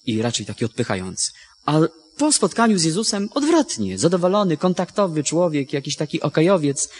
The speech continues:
bardzo bliski do rozmowy, zupełnie ktoś inny. I on otwierał człowieka takim łomem,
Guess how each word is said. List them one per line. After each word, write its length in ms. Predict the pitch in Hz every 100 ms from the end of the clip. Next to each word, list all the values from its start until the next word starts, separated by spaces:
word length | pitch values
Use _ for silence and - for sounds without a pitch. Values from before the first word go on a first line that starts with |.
| -
bardzo 280 | 175 160 165
bliski 500 | 160 185 - 151 143 - 135
do 80 |
rozmowy, 520 | 156 143 180 180 143 151 -
zupełnie 360 | - 302 254 180
ktoś 200 | 151 -
inny. 360 | 110 85 85 - _ _ _ _ - - - -
I 140 | 123 -
on 220 | 240 277 254
otwierał 420 | 160 - 285 220
człowieka 400 | - 175 240 185
takim 300 | 180 - 151
łomem, 540 | 190 254 196 175 180